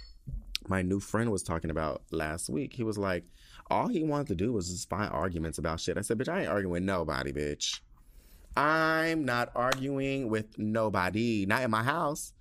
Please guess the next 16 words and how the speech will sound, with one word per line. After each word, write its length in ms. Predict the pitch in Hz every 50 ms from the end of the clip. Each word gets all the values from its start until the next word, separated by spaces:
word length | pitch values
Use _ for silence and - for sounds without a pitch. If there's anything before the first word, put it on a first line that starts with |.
| - - - - - - -
Not 180 | - 139 175 180
in 60 | 165
my 100 | 147 165
house. 360 | 190 208 175 147 101 104 - - - - - - 113
Bitch, 260 | 127 170 190 - - -
I 100 | 170 175
gotta 180 | 180 180 190
sit 220 | 185 - 175 165 156
on 140 | 147 - -
emails 500 | - 151 165 151 127 104 92 92 95 - -
every 240 | 113 110 107 117 110
day 420 | 110 113 123 110 90 85 82 - -
and 140 | 104 104 -
argue 300 | 87 110 117 107 107 98
with 120 | 101 -
people." 460 | - - - - - - - - -